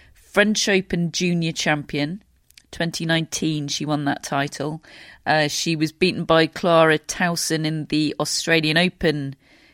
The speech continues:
girls final that year. Ding, ding, ding, Clara Towson alert. And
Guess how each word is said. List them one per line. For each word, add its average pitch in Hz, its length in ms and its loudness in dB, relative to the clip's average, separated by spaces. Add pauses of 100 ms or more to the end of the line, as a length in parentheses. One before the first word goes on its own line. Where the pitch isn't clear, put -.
(200)
girls 151 380 4
final 143 600 0 (440)
that 147 220 4
year. 147 520 0 (580)
Ding, 156 200 -2
ding, 147 200 0
ding, 147 280 0
Clara 139 280 0
Towson 143 500 0
alert. 135 440 0 (160)
And 165 640 2